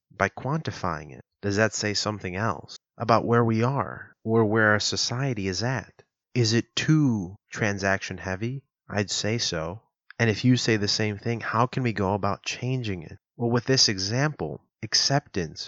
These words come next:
through the delivery of a hundred and ten percent of what you are is judged by the other person's reciprocal acceptance. Because in this relationship, in this ideal relationship, there are no fifty fifty.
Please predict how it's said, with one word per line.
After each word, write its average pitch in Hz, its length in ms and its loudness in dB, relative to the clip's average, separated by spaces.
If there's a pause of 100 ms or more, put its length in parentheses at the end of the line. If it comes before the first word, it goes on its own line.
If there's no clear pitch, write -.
through 110 340 2
the 101 80 2
delivery 104 640 2
of 90 160 -2
a 87 60 0
hundred 104 420 -2
and 92 180 -6
ten 104 220 -4
percent 104 400 -2
of 95 60 -4
what 98 200 -2
you 101 240 0
are 98 460 -4 (260)
is 113 220 -2
judged 101 580 0 (140)
by 101 220 2
the 101 200 -2
other 90 240 2
person's 98 720 -4 (240)
reciprocal 113 1000 2
acceptance. - 840 -6 (280)
Because 123 380 2
in 123 120 2
this 123 240 2
relationship, 104 760 2
in 95 140 -4
this 101 240 0
ideal 104 720 2
relationship, 98 840 -2
there 104 320 0
are 110 260 -2
no 104 220 0
fifty 101 440 -6
fifty. - 460 -8